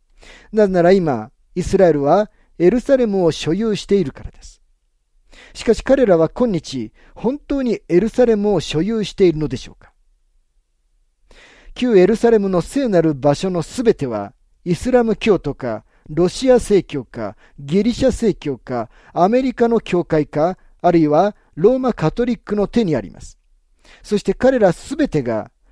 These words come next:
これらの場所の上に大聖堂か、教会を建てています。イスラエルはこれらの聖なる場所を所有してはおらず、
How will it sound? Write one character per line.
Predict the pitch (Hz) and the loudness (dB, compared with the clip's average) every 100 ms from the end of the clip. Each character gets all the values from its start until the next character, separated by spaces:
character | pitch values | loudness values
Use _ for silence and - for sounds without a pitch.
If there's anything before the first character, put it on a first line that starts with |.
| - | -2
こ | 202 | 2
れ | 233 | 4
ら | 220 | 2
の | 190 165 | 0 0
場 | 143 151 | 2 0
所 | 208 | 0
の | 214 190 | 0 2
上 | 180 156 | 2 0
に | 180 220 _ _ _ | -4 -8 _ _ _
大 | 127 190 | 2 2
聖 | 208 214 185 | 2 2 2
堂 | 151 139 | 2 -2
か、 | - 107 92 - - _ | -4 -10 -10 -14 -20 _
教 | 208 233 | -2 -2
会 | - 208 202 | 0 2 2
を | 202 | 0
建 | - 196 | 0 -2
て | - | -4
て | - | -10
い | |
ま | - | -20
す。 | - - _ _ _ _ _ _ _ | -20 -20 _ _ _ _ _ _ _
イ | 180 | -4
ス | - | 2
ラ | 202 | 4
エ | 175 | 4
ル | 147 | 4
は | 131 123 _ _ | 0 -2 _ _
こ | - 214 | -2 0
れ | 247 | 0
ら | 233 | 0
の | 214 | -2
聖 | - 277 277 | -2 -4 0
な | 196 | 2
る | 175 156 | 2 2
場 | 151 156 | 2 2
所 | - 226 | 0 0
を | 180 | 0
所 | - 156 | 0 -2
有 | 208 220 | -2 -6
し | - | -6
て | 214 | 2
は | 220 156 | 4 4
お | 156 | 4
ら | 139 | 2
ず、 | 113 98 | -2 -16